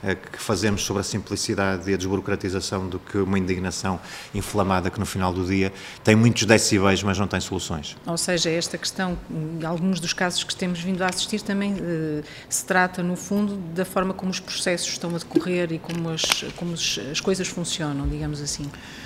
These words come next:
Speaker 1: Sim, isso também nos leva depois a uma outra, uma, sim, ou seja, o que, o que temos de facto é a evidência de que há, de, há muita complexidade das coisas, muita,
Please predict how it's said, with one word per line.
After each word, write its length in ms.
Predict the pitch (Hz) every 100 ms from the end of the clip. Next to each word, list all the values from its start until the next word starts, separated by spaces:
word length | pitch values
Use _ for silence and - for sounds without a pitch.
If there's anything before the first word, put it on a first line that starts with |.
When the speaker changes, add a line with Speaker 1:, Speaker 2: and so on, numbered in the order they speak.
| - -
Speaker 1:
Sim, 260 | - 196
isso 180 | 185 -
também 320 | 165 156 151 -
nos 220 | 127 117
leva 240 | 127 120
depois 280 | 127 139 127
a 40 | 135
uma 120 | 131
outra, 400 | 123 127 127 - - - - 110
uma, 280 | 123 127 - - - - - - -
sim, 440 | - - 151 175 175
ou 80 |
seja, 420 | 127 - 110 104 196 - - - -
o 100 | 113
que, 180 | -
o 100 | -
que 100 | 123 -
temos 300 | 131 175 -
de 80 |
facto 420 | - 120 120 - 151
é 40 |
a 40 |
evidência 680 | 151 131 143 120 160 170 160
de 100 | 131
que 160 | - 147
há, 240 | 131 123 - -
de, 180 | 117 120 -
há 120 | - 123
muita 540 | 127 135 160 185 170
complexidade 880 | - 135 139 135 - 120 101 92 85
das 220 | 92 -
coisas, 420 | - 92 87 92
muita, 420 | 104 123 131 131